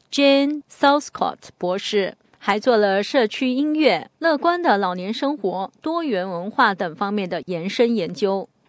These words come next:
他发现参加合唱团可以让更年长的移民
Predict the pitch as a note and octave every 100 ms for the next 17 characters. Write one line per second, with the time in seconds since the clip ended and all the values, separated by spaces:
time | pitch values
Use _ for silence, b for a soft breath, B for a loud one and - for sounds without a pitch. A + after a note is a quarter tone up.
0 | - A3+ A#3 A3 A#3+ G3 F3+ b b -
1 | F4 E4+ E4+ - G#3 B3+ G#3 - F#3 G3+
2 | G#3+ A3 G#3 F#3 F3 G#3+ G3 F3+ A#3+ D#4
3 | A3+ G3+ G#3 D4 A3+ E3+ E3+ G3+ F#3+ G#3+
4 | G3+ F#3 G#3